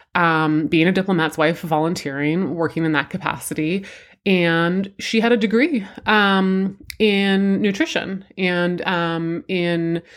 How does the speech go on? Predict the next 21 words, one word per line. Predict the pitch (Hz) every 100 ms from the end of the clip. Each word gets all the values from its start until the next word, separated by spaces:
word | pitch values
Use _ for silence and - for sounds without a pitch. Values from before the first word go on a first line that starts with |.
| - - - - - _ -
uh, | 190 180 160 180 165 - 190
I'm |
like, | 180 175
"What | 185
is |
the | 175
word | 175 165
for | 151
food | - 156
making?" | 147 156 160 151 143
<laughs> |
Like, | 208 202 185 - -
whatever | 294 277 285
it | 247
was | 226 208 190
in, | 208
like, | 190 214 202 180
the | 180 180
mid-century, | 170 180 160 165 165 170 160 156 165
twentieth | 190 180 160
century, | 160 151 156 160